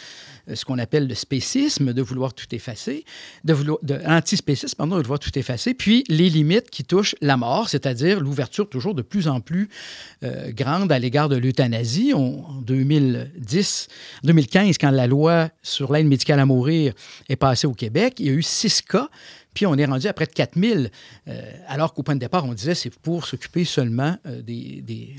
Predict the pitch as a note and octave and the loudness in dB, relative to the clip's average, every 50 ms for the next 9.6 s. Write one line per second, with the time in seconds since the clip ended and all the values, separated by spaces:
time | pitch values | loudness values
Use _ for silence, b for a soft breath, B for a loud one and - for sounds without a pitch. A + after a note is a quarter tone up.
0 | C#3 C#3+ B2 A2+ - B2+ - - B2+ - - F3 D#3 F3 D3 C#3 D#3 D3 - _ | -10 -10 -8 -8 -6 -6 -6 -6 -4 -2 -2 -2 -2 -2 0 0 0 0 -2 _
1 | _ _ _ - E3 - - E3+ D3 - G3 E3+ C#3+ C#3 - D3+ C3+ - D#3+ D3 | _ _ _ -2 -2 0 0 0 0 2 2 2 0 0 -2 -6 -4 -2 -2 0
2 | C#3 C3 A#2+ A#2 B2+ C3+ F#3 C4 D4+ - - B B B B B B B B C3+ | 0 -2 -2 -4 -2 0 0 0 -2 -4 -10 B B B B B B B B -4
3 | C#3+ C#3 - D3+ C#3 C#3+ C#3+ - D3 - - E3 E3+ D#3 C3+ B2 A#2 - C#3+ D3 | -2 -2 0 0 -2 0 0 0 -2 0 0 0 2 2 0 -2 -2 -2 -2 -2
4 | - - D3+ E3 F#3+ A#3 C#4 B3 D#3 D3+ C#3+ D3 C3 A#2+ E3 E3+ F3 D#3 - - | 0 0 0 0 0 0 0 0 0 0 0 0 0 2 2 2 2 0 -2 -8
5 | _ C3+ C3 C#3+ C3 - - D#3+ F3 E3 - - C#3 - - C3 A#2 - - - | _ -4 -4 -2 -2 -2 0 2 2 2 0 -2 -4 -4 -4 -6 -8 -8 -8 -2
6 | D#3 E3+ D#3+ - - E3+ E3+ D#3 C3+ - - D#3+ D3 C3 B2+ - - C3 C#3 A3+ | 0 0 0 2 2 0 2 2 0 0 0 0 0 0 -2 -4 -4 -4 -2 -4
7 | C#4 B B B B B B B B B B C#3+ C#3 - - A3 - D#3+ D3 D#3 | -4 B B B B B B B B B B -4 -2 0 0 -2 0 0 0 0
8 | C3+ - F3 D3 C3 B2 D#3+ B3+ B3+ - D#3 C#3 - E3+ F#3 C3+ C#3+ C3 - - | 2 0 0 0 0 2 2 2 2 2 0 2 2 2 2 2 2 2 0 -2
9 | A#2 - - C3+ - - - C4 C#4+ C4+ A#3+ D#3 | -4 -4 -4 -4 -4 -2 0 0 2 2 2 0